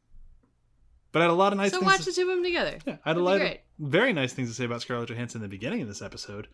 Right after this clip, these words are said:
Speaker 2: Yeah.
Speaker 1: And th-, then I got meaner. <laughs> But not as mean as I've been to other movies. I've been way meaner to
Speaker 2: Well,
Speaker 1: movies.
Speaker 2: we've been, we've been very mean to some movies.
Speaker 1: Yes, we have. Some movies that I even kinda like. Ugh.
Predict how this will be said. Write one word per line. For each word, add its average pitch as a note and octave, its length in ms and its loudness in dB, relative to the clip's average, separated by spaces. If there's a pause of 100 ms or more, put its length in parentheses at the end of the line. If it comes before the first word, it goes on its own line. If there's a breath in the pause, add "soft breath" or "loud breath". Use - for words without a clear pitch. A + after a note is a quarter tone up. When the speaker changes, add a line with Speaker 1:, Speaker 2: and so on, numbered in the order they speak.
Speaker 2:
Yeah. D#4 240 -6
Speaker 1:
And G2 100 -10
th-, G2 140 -12
then G2 160 -10
I F2 60 -14
got F2 140 -14
meaner. F2 340 -14
<laughs> - 40 -20 (800 loud breath)
But A#3+ 100 4
not D#4+ 160 6
as G#3 80 4
mean F#3 140 2
as D3+ 100 0
I've C3 80 2
been A#2 140 -4
to G2 60 -8
other D3 120 -8
movies. A2+ 300 -18 (460)
I've - 40 -16
been A#2 140 -12
way G#2 140 -10
meaner F#2+ 240 -10
to F2 80 -14
Speaker 2:
Well, F3 80 -10
Speaker 1:
movies. E3+ 200 -10
Speaker 2:
we've E3 80 -10
been, D#3 200 -12 (160)
we've G#3+ 160 -8
been A3+ 200 -2
very E3 360 0
mean D3 260 -10
to C#3+ 80 -14
some C#3+ 240 -12
movies. C3+ 500 -18
Speaker 1:
Yes, - 140 -20
we - 80 -20
have. - 220 -20 (500)
Some G#3+ 180 4
movies A3 220 4
that F#3+ 100 6
I F3+ 40 4
even F#3+ 180 2
kinda F3 240 -2
like. E3+ 400 -8 (260)
Ugh. A#3 1120 -10